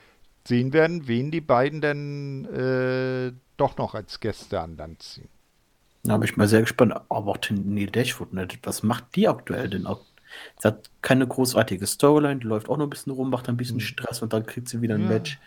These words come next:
Speaker 1: Nee, ja,
Speaker 2: Was
Speaker 1: sie, nö, sie, sie hat ja genug, äh, zu tun, sich in Pose zu setzen, damit, äh, Caleb sie fotografieren kann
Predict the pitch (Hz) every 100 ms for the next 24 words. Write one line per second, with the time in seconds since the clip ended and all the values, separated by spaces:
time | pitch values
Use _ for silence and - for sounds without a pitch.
0 | - _ 110 117 147 151 131 120 120 107
1 | - _ _ 107 113 165 185 107 110 107
2 | 98 107 104 123 185 175 180 170 170 -
3 | - - 165 156 151 151 151 147 147 147
4 | 147 - 147 - 147 143 147 135 - -
5 | - 139 131 - 190 233 170 - 110 104
6 | 101 - 110 107 107 - 113 107 - 143
7 | 131 - 117 110 107 107 104 101 - 202
8 | - - 180 240 247 143 123 95